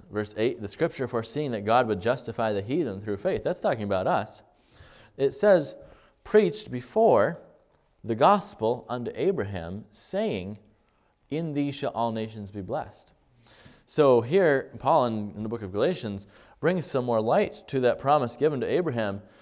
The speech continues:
saying that particular part of the promise that all families of the earth would be blessed through him refers in a very special way to Jesus Christ coming through the line of Israel and providing salvation for all.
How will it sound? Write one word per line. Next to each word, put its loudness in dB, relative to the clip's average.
saying -4
that 2
particular 0
part 0
of 0
the -6
promise -4
that -4
all 6
families -4
of -4
the -6
earth 0
would -6
be -4
blessed -4
through -14
him -8
refers 2
in -2
a -2
very 2
special -6
way 0
to -8
Jesus -6
Christ -4
coming -4
through -2
the 0
line 0
of -4
Israel -2
and -8
providing 2
salvation -2
for -6
all. -2